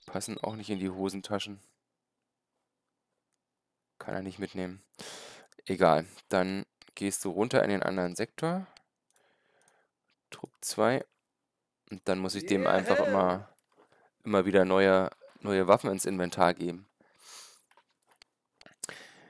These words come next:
Speaker 1: Ja, du bist auch noch online, Weizenspam? Wobei, du bist ja
Speaker 2: Hey, Kumpel. Joksen Tür ist vorüber.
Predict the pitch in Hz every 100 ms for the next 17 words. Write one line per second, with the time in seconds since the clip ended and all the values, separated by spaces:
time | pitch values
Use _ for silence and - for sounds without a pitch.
0 | - _ _ - _ _ _ - 123 117
1 | 120 165 196 117 117 123 123 131 - -
2 | 180 214 233 - - _ _ _ _ _
3 | _ _ _ _ _ _ _ _ _ _
4 | _ _ _ _ _ _ _ _ _ _
5 | - - - - - 98 110 123 98 123
6 | 127 107 180 - 139 165 208 233 226 226
7 | - - 180 240 - 151 151 170 190 185
8 | 156 - 147 151 175 240 240 170 92 85